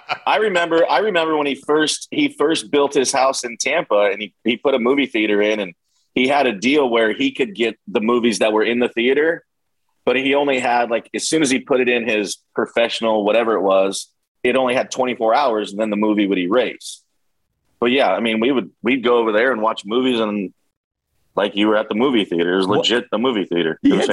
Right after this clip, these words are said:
Speaker 2: fantastic.
Speaker 3: self-destructing movies?
Speaker 2: Yeah, I, gu-, I guess it was something that it was encrypted. And so he was getting it from actually, like,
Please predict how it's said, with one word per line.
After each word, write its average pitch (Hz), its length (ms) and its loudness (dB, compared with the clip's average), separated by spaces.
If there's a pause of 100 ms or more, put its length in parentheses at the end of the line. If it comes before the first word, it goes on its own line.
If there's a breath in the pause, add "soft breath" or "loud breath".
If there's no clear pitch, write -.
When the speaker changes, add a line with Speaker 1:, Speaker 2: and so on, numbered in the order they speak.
Speaker 2:
fantastic. 127 100 -2
Speaker 3:
self-destructing 143 760 -2
movies? 127 720 0 (880 loud breath)
Speaker 2:
Yeah, 220 200 4
I, 170 100 2
gu-, - 140 2
I 160 120 2
guess 180 320 0
it 196 80 2
was 156 180 0
something 165 360 0
that 135 160 2
it 123 80 0
was 123 120 -2
encrypted. 175 800 -2 (500)
And 127 180 -2
so 135 160 0
he 143 140 0
was 127 220 0
getting 165 300 0
it 123 180 -4
from 135 320 0
actually, 123 400 0
like, 110 240 0